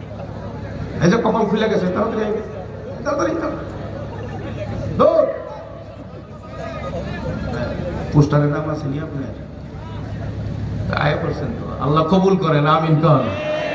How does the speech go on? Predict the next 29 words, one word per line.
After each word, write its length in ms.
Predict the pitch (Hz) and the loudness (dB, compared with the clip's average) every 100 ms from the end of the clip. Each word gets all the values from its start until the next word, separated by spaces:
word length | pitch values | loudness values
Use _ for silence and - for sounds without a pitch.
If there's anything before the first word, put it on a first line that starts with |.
| - 123 | -2 0
জান্নাতি 400 | 175 185 185 190 | 2 4 4 4
হিসাবে 380 | 202 190 202 196 | 6 6 8 8
কবুল 340 | 190 196 190 | 8 8 8
করেন, 260 | 175 180 185 | 8 8 8
আমিন 300 | 196 196 185 | 8 6 4
কন। 280 | 180 170 135 - - - - - - - | 6 6 4 -2 -8 -8 -10 -10 -12 -12
আচ্ছা, 140 | 175 | -6
এই 120 | 180 | -4
লোকটারে 400 | 190 180 196 196 | -4 -4 -4 0
যে 80 | 202 | 2
দেখতেছেন, 540 | 190 185 185 175 170 170 | 4 4 4 4 6 6
ওনারে 240 | 175 180 185 | 6 4 2
তো 60 | |
বহুত 420 | 185 175 165 165 160 | 2 2 6 6 8
বড় 220 | 170 160 | 6 6
আলেমের 400 | 165 175 175 160 | 6 6 4 2
মতো 180 | 156 147 | 0 0
মনে 200 | 156 160 | 2 2
হইতেছে। 360 | 143 - - - - - - - - - - - | 2 0 -6 -8 -10 -10 -10 -10 -10 -10 -12 -8
না, 180 | 117 139 | 0 2
আস্থা 400 | 147 165 - 175 | 4 4 2 2
পাবলিক। 480 | 160 185 - 139 120 - - - - - - - 440 - - 139 | 4 4 4 2 0 -2 -8 -12 -12 -12 -10 -6 -2 -2 -2 0
এতে 160 | 143 | 2
কোনো 180 | 151 170 | 4 4
সন্দেহ 400 | 160 175 170 175 | 4 4 6 8
আছে? 380 | 180 180 - - - - - - - - 151 | 8 4 0 -4 -6 -8 -8 -10 -12 -10 -4
ওনাকে 380 | 175 185 208 | -2 0 2
যদি 280 | 202 202 208 | 4 4 6
আমি 420 | 202 190 196 190 | 6 6 4 0